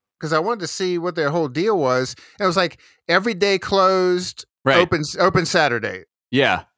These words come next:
Speaker 1: Is
Speaker 2: And
Speaker 1: that
Speaker 2: some
Speaker 1: re-, is that for real?
Speaker 2: Yeah, is it, from what I
Speaker 1: <laughs>
Speaker 2: w-, when I first heard about it, like, "Yeah, it's open on Tuesdays sometimes, kinda." And I'm like, "Okay."
Speaker 1: <laughs>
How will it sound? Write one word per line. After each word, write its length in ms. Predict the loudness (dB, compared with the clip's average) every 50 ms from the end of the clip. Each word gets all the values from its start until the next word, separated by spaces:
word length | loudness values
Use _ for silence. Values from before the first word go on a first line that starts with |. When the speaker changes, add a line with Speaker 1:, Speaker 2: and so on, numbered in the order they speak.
| _ _
Speaker 1:
Is 80 | -2 0
Speaker 2:
And 80 | 2
Speaker 1:
that 40 | 4
Speaker 2:
some 160 | 4 2 2 2
Speaker 1:
re-, 180 | 0 0 0 0
is 140 | -4 -4 0
that 160 | 0 0 2
for 120 | 0 0 0
real? 400 | 2 0 0 0 -2 -2 -4 -8 _ _ _ _ _
Speaker 2:
Yeah, 380 | -2 0 2 2 2 2 2 2
is 140 | 0 -2 -4
it, 60 | -6 -4
from 160 | -4 -2 0
what 100 | 0 0
I 140 | 0 0 0
Speaker 1:
<laughs> 340 | -2 -4 -6 _ -14 _
Speaker 2:
w-, 220 | -2 -2 0 0 0
when 120 | 0 2
I 100 | 0 0
first 260 | 0 0 -2 -2 0
heard 160 | -2 -2 -2 0
about 240 | 0 0 0 0
it, 60 | 0 -2
like, 160 | -4 -2 0
"Yeah, 140 | 0 0 0
it's 120 | 0 0
open 220 | -4 -4 -2 -2
on 100 | -2 -2
Tuesdays 640 | -2 -4 -4 -4 -4 -2 -2 0 0 0 -2 -4 -8 -8 -6
sometimes, 760 | -4 -4 -2 -2 -2 -2 -2 -2 -2 -4 -6 -8 -8 -8 -12 _ _
kinda." 440 | -2 0 0 0 0 -2 -2 -4 -6 -12 _ _
And 100 | -10 -8 -4 -2
I'm 60 | 0
like, 200 | 0 2 2 2
"Okay." 380 | 2 2 4 4 4 4 4 2
Speaker 1:
<laughs> 40 | 2